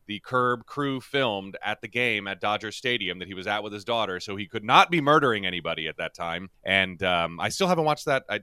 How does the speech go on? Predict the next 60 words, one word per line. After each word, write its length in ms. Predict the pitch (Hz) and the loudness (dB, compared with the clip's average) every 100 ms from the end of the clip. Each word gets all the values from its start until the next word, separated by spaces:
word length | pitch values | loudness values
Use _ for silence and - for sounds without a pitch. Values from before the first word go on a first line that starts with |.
| 104 | -6
I 40 | |
meant 160 | 127 131 | -10 -6
to 60 | |
watch 200 | 127 127 | -4 -4
it 80 | 123 | -6
this 180 | 110 - | -14 -10
week, 180 | 127 - | -10 -6
like, 200 | 85 85 | -6 -6
sit 160 | - | -12
down 140 | 92 85 | -10 -8
and 80 | 82 | -4
watch 220 | 80 - | -6 -6
it, 80 | 82 | -6
the 140 | - - | -8 -6
Long 300 | 95 110 110 | -4 -4 -4
Shot 300 | - 78 78 | -4 -4 -4
documentary. 480 | 80 - 80 80 | -6 -6 -10 -8
I 20 | 82 | -8
hope 120 | 104 | -10
it's 80 | - | -10
still 120 | 104 | -6
on 120 | 90 | -6
Netflix. 480 | 92 95 82 76 - _ _ | -6 -8 -8 -10 -12 _ _
But 100 | 104 | -8
there's 140 | 95 92 | -6 -6
a 40 | |
whole, 320 | 101 104 101 - | -2 -2 -2 -2
uh, 260 | 90 85 80 - | 0 0 -2 -6
you 120 | 110 | -4
know, 100 | 92 | -4
thing 220 | 82 113 104 | 0 0 2
about 220 | 90 - | 0 2
that. 240 | 92 87 _ - | 2 2 _ -4
So 120 | 147 | 0
we 100 | 139 | 4
didn't 140 | 160 | 4
have 80 | 160 | 4
any 80 | 139 | 6
homework, 540 | 139 180 127 120 - - | 8 8 8 4 4 6
but 220 | 120 117 | 6 6
here's, 320 | 127 135 - | 2 0 -2
uh, 160 | - 113 | -4 -4
some 160 | 113 | -4
trivia 240 | 104 127 110 | -2 0 0
and 80 | |
tidbits. 340 | 104 139 110 - | 0 2 2 -2
The 140 | 123 | 0
Dodger 340 | 117 139 160 147 | 6 8 6 2
Stadium 400 | - 156 160 135 | 2 2 2 -2
scenes, 480 | - 113 110 123 - _ - | -2 0 -2 -6 -12 _ 0
as 180 | 123 123 | 0 2
we 60 | |
know, 160 | 127 123 | 2 2
were 260 | 117 180 | 4 2
shot 360 | 214 - 131 117 | 4 6 6 6
during 260 | 117 104 101 | 2 2 0
a 80 | |
real 240 | 92 104 98 | -2 -2 -4
Dodgers 440 | 90 85 90 82 | -2 -2 -2 -8
game, 420 | - 87 90 85 | -6 -2 -2 -4